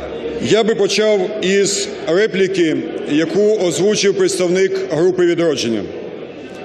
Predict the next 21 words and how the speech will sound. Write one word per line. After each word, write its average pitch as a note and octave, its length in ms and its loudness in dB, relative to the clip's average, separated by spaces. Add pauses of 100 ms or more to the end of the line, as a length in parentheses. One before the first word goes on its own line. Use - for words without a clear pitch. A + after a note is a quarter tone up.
(200)
Він G3 140 4
казав, A3 340 2
що A3 180 0
Г F#3 200 0
П G3+ 180 2
У B3 320 2
не F3+ 160 2
повинна G3+ 500 2
влазити F#3+ 540 2
в D#3 120 2
душу, G3 540 2 (260)
в - 60 -8
церкву, F#3 680 0 (640)
і F3 60 0
закликав F#3+ 500 2
мене F#3+ 440 2
не F3 180 2
лізти G3 460 2
в F#3+ 140 0
справи F3 360 2
церковні. D#3+ 520 0